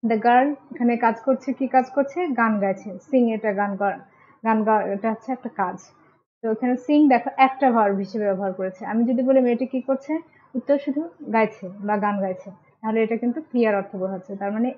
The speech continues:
এই ভার্বটার নিজস্ব অর্থ আছে, তাহলে এটা হলো principal verb। The baby is sleeping, শিশুটি ঘুমাচ্ছে। তাহলে sleeping, sleep মানে ঘুমানো, এখানে মূল verb, এই কাজটা হলো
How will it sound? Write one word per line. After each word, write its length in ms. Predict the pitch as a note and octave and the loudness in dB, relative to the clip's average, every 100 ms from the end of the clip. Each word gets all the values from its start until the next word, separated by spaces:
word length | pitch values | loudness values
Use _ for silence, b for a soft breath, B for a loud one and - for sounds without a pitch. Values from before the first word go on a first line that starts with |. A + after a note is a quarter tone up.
| - | -6
এই 180 | G#3+ A3 | -2 0
ভার্বটার 480 | A#3 B3 B3 A#3+ B3 | 2 2 0 2 4
নিজস্ব 420 | B3 A3+ A#3 - | 4 2 -4 -2
অর্থ 320 | A3+ A3 - | -2 -2 -2
আছে, 300 | G#3 F#3 G3+ G3 b b b | -2 -4 -14 -20 b b b
তাহলে 300 | A3+ A3 A3+ | -2 2 2
এটা 160 | G#3+ A#3 | 2 0
হলো 200 | A#3+ D#4+ | 0 -2
principal 560 | D#4 C#4+ C4+ A3+ G3+ | 2 2 2 -2 -4
verb। 260 | F3+ F3+ F#3 - b b _ - | -4 -10 -14 -18 b b _ -2
The 140 | A3+ | 2
baby 380 | G#3+ B3+ C#4 D4 | 4 4 4 2
is 20 | C#4+ - | 0 0
sleeping, 420 | B3 - G3+ F#3 - | 0 0 -4 -8 -8
শিশুটি 480 | A#3 - B3 D4+ C4 | -8 -6 -4 -2 0
ঘুমাচ্ছে। 480 | C4 A#3 A3 - G3 | 2 2 0 -8 -14
তাহলে 600 | F3+ _ _ _ - A3 | -14 _ _ _ -8 -8
sleeping, 680 | - - D4 D4 C#4 G#3 F#3 - _ _ _ _ _ _ _ _ | -6 0 0 2 0 -2 -6 -16 _ _ _ _ _ _ _ _
sleep 180 | C#4 C4+ | 0 4
মানে 200 | C4+ D#4+ | 2 2
ঘুমানো, 480 | D4 C4+ B3 A#3+ C#4 - | 4 4 4 2 -2 -6
এখানে 240 | A3 B3 B3 | -6 2 4
মূল 300 | B3 B3+ A#3 | 6 4 4
verb, 240 | B3 A#3 | 2 2
এই 120 | A3+ | -2
কাজটা 380 | A3 A#3+ A#3 C4 | 0 -2 -2 -2
হলো 280 | B3+ C4+ | 0 0